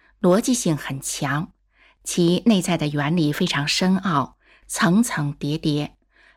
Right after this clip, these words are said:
并非我们表面上看的大白话那么简单。背法时，我还有一种体会，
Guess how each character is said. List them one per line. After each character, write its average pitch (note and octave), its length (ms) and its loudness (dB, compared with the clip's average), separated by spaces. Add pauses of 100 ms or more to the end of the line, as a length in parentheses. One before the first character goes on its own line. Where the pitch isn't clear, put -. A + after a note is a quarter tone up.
并 B3 180 6
非 B3 200 2
我 F#3 120 -2
们 D#3+ 180 2
表 D#3 280 0
面 F#3+ 180 4
上 D#3 220 0
看 - 180 0
的 D#3+ 80 2
大 D#3 240 0
白 C#3 220 -4
话 G3+ 440 -2
那 D#3 100 0
么 C3+ 100 -4
简 C#3 300 -6
单。 D3 340 -4 (1600)
背 G#3+ 140 4
法 E3 180 2
时， E3 460 0
我 E3+ 120 2
还 D#3 220 0
有 E3+ 140 2
一 D#3+ 60 -2
种 D#3+ 180 0
体 D3+ 240 -4
会， D#3 380 -2